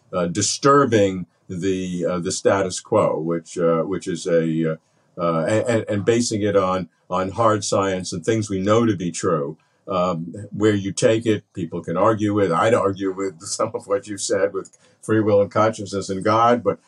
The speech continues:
you know, uh, I, I've been, we've been going twenty-two years on Closer to Truth, still haven't, still haven't come to the truth. People always say closer to the truth, and I always say it's not the truth. It's just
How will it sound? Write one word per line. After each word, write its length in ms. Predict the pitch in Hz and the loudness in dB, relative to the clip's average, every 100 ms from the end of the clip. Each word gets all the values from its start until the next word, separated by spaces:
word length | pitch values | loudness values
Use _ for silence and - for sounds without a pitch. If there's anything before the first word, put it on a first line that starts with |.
| _ - | _ -8
you 120 | 104 | 0
know, 300 | 98 98 98 | 2 2 2
uh, 400 | 92 95 85 95 | 0 0 -2 -2
I, 300 | 87 87 95 - | 0 2 0 -2
I've 200 | 95 90 | -4 -4
been, 240 | 92 87 _ _ - | -6 -8 _ _ -8
we've 100 | 92 | -4
been 120 | 95 | 0
going 320 | 98 92 92 | 0 0 -2
twenty-two 600 | 80 - 101 95 - 107 95 | -6 -4 -2 -2 -4 -4 -2
years 300 | 95 98 98 | 0 0 0
on 160 | 90 | -2
Closer 320 | 92 95 95 90 | 0 -2 -2 -6
to 40 | |
Truth, 260 | - 98 - | -4 -4 -4
still 200 | 107 92 | -4 -2
haven't, 320 | 92 87 82 _ _ _ - | -2 -4 -10 _ _ _ -6
still 240 | - 123 | 2 4
haven't 280 | 117 101 90 | 2 0 -4
come 220 | 117 101 | -4 -2
to 160 | 107 98 | -4 -4
the 220 | 80 117 | 0 0
truth. 440 | 120 95 85 101 _ _ _ | 0 -6 -6 -8 _ _ _
People 280 | - 101 104 | -8 -4 2
always 260 | 101 98 98 | 4 4 0
say 220 | 107 95 | 0 0
closer 420 | 90 110 107 - 95 | -2 -2 -2 -2 -4
to 140 | 98 | -2
the 220 | 82 117 | 2 2
truth, 380 | 120 104 95 95 | 2 -4 -4 -2
and 160 | 87 90 | -4 -2
I 140 | 92 | -2
always 220 | 98 98 | -2 -2
say 120 | 107 98 | -2 -2
it's 140 | 98 | 0
not 260 | 117 123 - | 2 2 2
the 160 | 101 | -2
truth. 340 | - 101 110 104 | -2 -10 -10 -12
It's 200 | 90 - | -14 -10
just 200 | 107 | -12